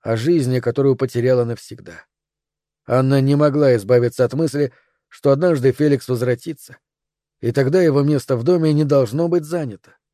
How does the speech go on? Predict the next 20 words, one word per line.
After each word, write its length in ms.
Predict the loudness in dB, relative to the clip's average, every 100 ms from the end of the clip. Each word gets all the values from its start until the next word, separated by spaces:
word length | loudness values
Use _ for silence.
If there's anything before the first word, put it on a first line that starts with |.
| _ _ _ _ -8
Гарольд 440 | 2 4 4 0
скорее 320 | 0 2 2
мог 200 | 2 0
представить, 600 | -2 -2 0 2 2 0 -8 _ _
что 220 | -6 0
в 80 | 0
их 80 | 0
саду 280 | 0 2 2
упадет 340 | 2 0 0
метеорит, 600 | -2 0 2 2 0 -4 _ _ -4
чем 220 | -2 0
то, 140 | -2
что 180 | -2 0
однажды 440 | 0 0 0 -2
Феликс 380 | 0 0 0 -2
будет 280 | -4 -2 -4
стоять 420 | -4 0 0 -2
перед 240 | -2 -2 0
их 120 | -4
дверью. 460 | -6 -14 -16 -20